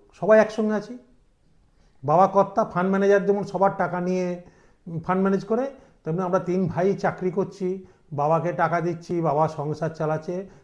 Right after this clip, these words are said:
তখন আমরা ধনী পরিবার। কারণ কোনো ভাই কম রোজগার করে, কোনো ভাই বেশি রোজগার করে, বাবা সেটাকে ব্যালেন্স করে মধ্যবিত্ত স্ট্যান্ডার্ডেই রেখে দিত।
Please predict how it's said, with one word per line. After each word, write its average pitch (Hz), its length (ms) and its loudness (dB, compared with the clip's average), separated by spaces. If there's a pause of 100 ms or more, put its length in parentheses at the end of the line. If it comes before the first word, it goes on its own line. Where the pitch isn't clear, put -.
তখন 151 280 -6
আমরা 175 540 -4 (400)
ধনী 151 300 2
পরিবার। 117 420 -6 (540)
কারণ 180 160 -2
কোনো 175 240 -2
ভাই 175 160 2
কম 151 260 -4
রোজগার 170 340 -2
করে, 196 280 -4 (560)
কোনো 156 180 -2
ভাই 151 200 -2
বেশি 135 260 -4
রোজগার 175 360 -2
করে, 214 300 -2 (320)
বাবা 127 300 -2
সেটাকে 135 380 -8
ব্যালেন্স 139 460 -4
করে 196 180 -2
মধ্যবিত্ত 143 640 -4
স্ট্যান্ডার্ডেই 147 600 -4
রেখে 143 240 -2
দিত। 113 240 -12